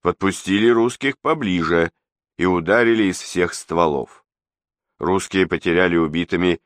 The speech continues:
командира батареи Тальгрена, генерального штаба капитана Прохорова.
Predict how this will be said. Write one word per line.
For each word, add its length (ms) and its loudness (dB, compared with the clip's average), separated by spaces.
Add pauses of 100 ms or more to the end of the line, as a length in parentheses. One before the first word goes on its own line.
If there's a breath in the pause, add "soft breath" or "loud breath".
(400)
командира 540 2
батареи 800 0
Тальгрена, 800 0 (520)
генерального 680 2
штаба 380 0
капитана 680 0
Прохорова. 800 0